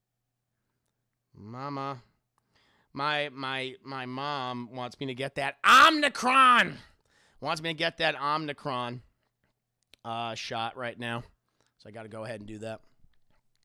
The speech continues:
Uh, touching girls' feet. Yeah, that's how that's gonna go. Some cheeseburgers to touching girls' feet to then after that, uh, you know, shooting, uh, you know, Eric Stoltz in the face. That's what inevitably happens.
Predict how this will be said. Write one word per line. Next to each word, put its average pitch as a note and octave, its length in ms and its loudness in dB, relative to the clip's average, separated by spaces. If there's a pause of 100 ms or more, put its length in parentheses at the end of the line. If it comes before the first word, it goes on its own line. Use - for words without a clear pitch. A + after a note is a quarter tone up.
(300)
Uh, C3 600 0 (340)
touching B3+ 420 2
girls' A#3+ 300 -2
feet. C4+ 260 -2
Yeah, D#4 140 4
that's A#3 200 4
how B3+ 60 -2
that's C#4 160 -4
gonna G3 140 -6
go. F#3+ 160 -4
Some F#3+ 140 -10
cheeseburgers A3+ 580 -4
to D#3 40 -10
touching G#3 320 -2
girls' G3+ 300 -6
feet A3 320 -12 (280)
to F3 220 -6
then F3 280 -6 (200)
after F#3 260 -6
that, C#3 440 -4 (100)
uh, C#3+ 480 -2
you F#3+ 100 -8
know, D3+ 100 -8
shooting, D#3 600 -6
uh, C#3 680 -4 (140)
you - 120 -10
know, C3+ 180 -8
Eric D3+ 160 -2
Stoltz - 320 -6
in D#3+ 60 -8
the D#3+ 40 -8
face. - 280 -6 (220)
That's C#4+ 280 4
what D4+ 140 2
inevitably D4 380 -2
happens. C#4 680 4